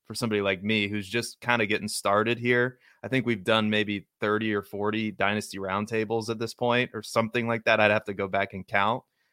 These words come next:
But, it, man, it's, uh, I'm excited to talk about this topic that we've got tonight because I think it's so important for Dynasty managers, especially in this time of the, the year. But I, I'm just, I'm just excited to be here, man.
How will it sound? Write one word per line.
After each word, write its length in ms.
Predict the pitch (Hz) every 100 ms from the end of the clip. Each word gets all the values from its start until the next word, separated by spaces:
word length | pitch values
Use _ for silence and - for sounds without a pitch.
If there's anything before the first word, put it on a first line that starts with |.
| _ -
But, 200 | 110 -
it, 160 | 120 - 104
man, 380 | 117 98 90 -
it's, 320 | 117 - -
uh, 440 | 120 117 113 110 - -
I'm 140 | 131
excited 460 | 135 - 127 135 113
to 60 |
talk 300 | - 110 117
about 240 | 110 110 101
this 160 | 98
topic 600 | - 98 107 123 127 - _ _ _ -
that 100 | 110
we've 160 | 110 104
got 300 | 110 110 - _ -
tonight 420 | 117 107 123 -
because 260 | 110 117 104
I 80 |
think 180 | 101 107
it's 140 | 107 -
so 200 | 113 110
important 680 | 104 - 107 107 113 113 - _ _ -
for 100 | 104
Dynasty 540 | 101 104 107 107 113
managers, 500 | 101 104 107 107 107
especially 460 | 98 - 151 135 113
in 80 | 107
this 140 | 107
time 240 | 117 107
of 40 | 95
the, 140 | 95 _ -
the 80 | 95
year. 420 | 98 110 151 165 _ _ -
But 240 | 113 123
I, 80 | 90 -
I'm 140 | 151
just, 180 | 131 - 120 -
I'm 120 | 120
just 160 | 117 117
excited 340 | 107 101 98
to 60 | 87
be 160 | 101
here, 160 | 98 90
man. 260 | 90 90